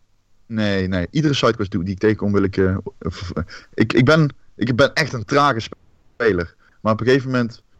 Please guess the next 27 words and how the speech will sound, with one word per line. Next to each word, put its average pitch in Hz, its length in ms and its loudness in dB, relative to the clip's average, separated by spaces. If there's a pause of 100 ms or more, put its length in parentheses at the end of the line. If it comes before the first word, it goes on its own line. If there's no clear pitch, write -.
(500)
ben 120 220 2
ik 113 160 0
wel 110 320 4
gewoon 104 440 2
missies 110 420 0
gaan 87 360 0
doen. 85 300 -4
Omdat 98 340 0
ik - 120 -18
erachter 85 300 -4
kwam 95 240 2
dat 95 180 0
je 95 140 4
echt - 200 -2
wel, 92 340 2 (320)
volgens 101 320 0
mij 104 100 4
noemde 113 160 6
iemand 104 180 6
het 98 160 -2
forensen. 104 680 2 (280)
Je 104 80 -2
bent 104 160 2
continu 117 360 4
aan 107 60 4
het 104 100 -4
forensen 110 420 2